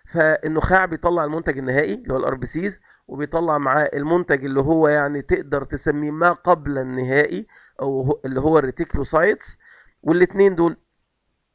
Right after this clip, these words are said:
بيقعدوا في السيركيوليشن مية وعشرين يوم. ال-، الريتيكولوسايتس بتتحول بعد كده later on ل ار بي سيز، تقعد في السيركيوليشن مية وعشرين يوم. التحويل بتاع الريتيكولوسايتس ال ار بي سيز بيبقى inside the peripheral circulation. آه، تقعد مية وعشرين يوم وبعد كده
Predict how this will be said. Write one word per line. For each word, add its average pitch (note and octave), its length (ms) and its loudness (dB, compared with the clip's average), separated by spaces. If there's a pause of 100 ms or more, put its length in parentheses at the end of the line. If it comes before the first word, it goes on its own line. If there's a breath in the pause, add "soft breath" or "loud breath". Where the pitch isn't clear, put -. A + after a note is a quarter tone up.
(140)
بيقعدوا C#3 260 -2
في - 60 -12
السيركيوليشن C3 500 -6
مية C3+ 100 -2
وعشرين C#3 320 -2
يوم. D3 240 -2
ال-، C3+ 260 -8
الريتيكولوسايتس C3 680 -6
بتتحول C#3 500 -4
بعد A2+ 200 -2
كده B2+ 200 -10
later B2+ 260 -6
on C3+ 100 -2
ل B2 120 -4
ار A#2+ 140 0
بي A2+ 120 -8
سيز، E3 380 -6 (540 loud breath)
تقعد G3+ 180 4
في - 60 -10
السيركيوليشن E3+ 520 -2
مية D#3+ 140 0
وعشرين D3+ 360 -2
يوم. G3+ 280 2 (580)
التحويل D#3 420 -2
بتاع D3+ 260 4
الريتيكولوسايتس C#3 720 -4
ال - 100 -12
ار D#3 120 -2
بي D3+ 100 -8
سيز E3+ 200 -6
بيبقى C#3 400 -4
inside D#3 600 2
the C3+ 140 -4
peripheral B2+ 520 -8
circulation. - 420 -14 (1080 soft breath)
آه، B2+ 420 2 (420)
تقعد E3 180 4
مية E3+ 120 -2
وعشرين E3+ 280 -2
يوم F#3+ 220 2
وبعد B2+ 280 -4
كده E3 420 0